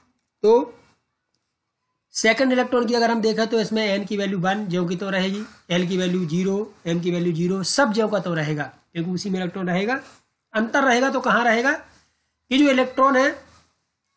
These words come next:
वो घड़ी की सुई की दिशा में विपरीत दिशा में चक्कर लगाएगा। विपरीत दिशा में इसलिए क्योंकि, अ, एक ही उपकोष में दो इलेक्ट्रॉन समान चक्रण वाले नहीं रह सकते,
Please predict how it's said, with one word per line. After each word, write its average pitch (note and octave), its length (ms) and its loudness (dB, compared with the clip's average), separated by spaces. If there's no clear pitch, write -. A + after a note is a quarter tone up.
वो C4 280 4
घड़ी G#3 260 2
की A#3 120 0
सुई A#3+ 160 -2
की A#3+ 100 -2
दिशा A3+ 280 0
में A#3 120 -2
विपरीत G#3+ 420 2
दिशा G#3+ 280 0
में G#3 80 -2
चक्कर G3 300 -6
लगाएगा। D#3+ 420 -2
विपरीत F3+ 320 -4
दिशा G3+ 220 -2
में G#3 100 -2
इसलिए A#3 340 0
क्योंकि, A3+ 420 2
अ, D#3+ 40 -4
एक C#4 260 2
ही A#3+ 200 2
उपकोष G#3+ 440 0
में A#3 420 0
दो G3+ 160 2
इलेक्ट्रॉन G3+ 320 -2
समान G3 300 -2
चक्रण G3 300 -4
वाले F#3 200 0
नहीं F3 200 2
रह G3 100 2
सकते, G#3+ 460 -2